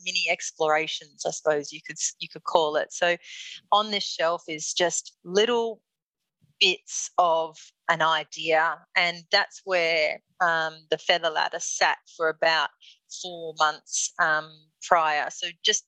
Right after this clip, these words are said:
before Carnival, um, before Darwin Cup Carnival, I had made it from some remnants that I had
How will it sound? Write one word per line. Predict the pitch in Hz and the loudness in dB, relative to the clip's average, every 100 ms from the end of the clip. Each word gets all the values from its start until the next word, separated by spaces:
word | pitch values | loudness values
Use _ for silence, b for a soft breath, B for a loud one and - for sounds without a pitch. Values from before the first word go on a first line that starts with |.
| - | -12
before | 185 - 208 202 196 196 B B - | -12 -2 0 2 0 -2 B B 0
Carnival, | - 175 165 160 156 147 - | 2 2 0 -6 -4 -4 0
um, | 160 160 160 | -2 -2 -4
before | 185 208 196 175 - | -2 0 -2 -2 2
Darwin | 185 170 170 | 2 2 -2
Cup | - 208 - | -2 -4 -2
Carnival, | 180 156 151 151 151 - | -2 -2 -2 -6 -4 2
I | 156 147 147 143 147 - | 2 2 0 0 -4 -4
had | - 156 _ | 2 2 _
made | 160 170 190 165 | 0 2 2 -2
it | 143 _ _ | -4 _ _
from | 190 170 165 | 0 0 -2
some | - 170 160 | -2 -2 -2
remnants | 165 247 226 151 - - _ - | 0 0 -2 -6 -8 -12 _ 0
that | 175 | 2
I | 165 160 | 2 0
had | 165 | -2